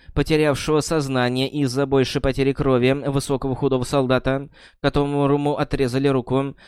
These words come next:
и выглядел спокойным. Э, пусть несколько человек возьмут носилки и отнесут его в целебную палатку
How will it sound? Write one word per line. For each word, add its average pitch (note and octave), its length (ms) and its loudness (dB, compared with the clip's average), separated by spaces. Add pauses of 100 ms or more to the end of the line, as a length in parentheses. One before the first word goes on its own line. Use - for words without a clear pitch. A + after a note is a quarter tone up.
(120)
и C#3 100 2
выглядел C#3 480 2
спокойным. C3 760 0 (540)
Э, D3+ 260 2
пусть F#3 280 0
несколько E3 420 -2
человек D#3 380 2
возьмут D3 400 -2
носилки C3+ 460 -2
и - 20 2
отнесут C3+ 400 -4
его C#3 320 2
в C3 220 2
целебную B2+ 540 0
палатку B2+ 640 0